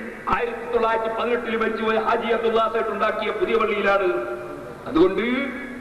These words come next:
അങ്ങനെ കള്ളം പറഞ്ഞാൽ സംസാരിക്കുന്ന തെളിവുകൾ നമ്മുടെ കൈവശത്തിലുണ്ട്.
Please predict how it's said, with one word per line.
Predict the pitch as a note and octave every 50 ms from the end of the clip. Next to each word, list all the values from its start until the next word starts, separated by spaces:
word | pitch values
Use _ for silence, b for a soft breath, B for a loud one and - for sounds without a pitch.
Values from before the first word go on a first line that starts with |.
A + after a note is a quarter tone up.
| - - -
അങ്ങനെ | - - - F#3
കള്ളം | - F#3+ F#3+ - - A#3 B3 A#3+
പറഞ്ഞാൽ | A#3 - - A#3 A3+ B3+ C4 C4+ C#4 C#4 - - - - - - - - - - - - - - - - - - - -
സംസാരിക്കുന്ന | - - - - - - A#3 A3+ A3+ A3 A3+ A3+ - A3+ - - -
തെളിവുകൾ | F3+ G#3 A#3+ A3+ A3 A3 - G3+ F#3+
നമ്മുടെ | G3 G3+ G3 E3+
കൈവശത്തിലുണ്ട്. | F#3+ F#3+ F#3+ G3+ G3 - G3 - F#3+ F3 F3+ F3 F3+